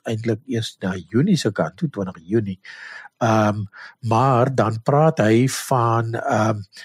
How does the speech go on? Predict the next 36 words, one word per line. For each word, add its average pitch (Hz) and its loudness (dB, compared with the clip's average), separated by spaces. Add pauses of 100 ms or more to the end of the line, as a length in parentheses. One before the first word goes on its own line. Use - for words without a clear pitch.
(280)
as 123 -2
jy 123 4
nou 117 4
die 110 0
tyd 139 2
terugvat, 139 0
hy 95 0
noem 110 -2
dit 117 0
nou 110 2
regressie. 123 0
Ek 107 -2
dink, 113 -4
uh, 110 -2
hy 107 -2
bedoel 104 -2
seker 107 -2
maar, 98 -6 (120)
ehm, 95 -6 (500)
wat 117 -2
die, 104 2
wat 107 -2
die, 101 -2
ehm, 101 -6 (880)
die, - 2
die 120 2
aarde 117 4
se - 2
as 120 0
so 117 4
'n 98 2
bietjie 104 2
van 104 -2
'n 98 2
wobble, 107 2
uh, 98 -4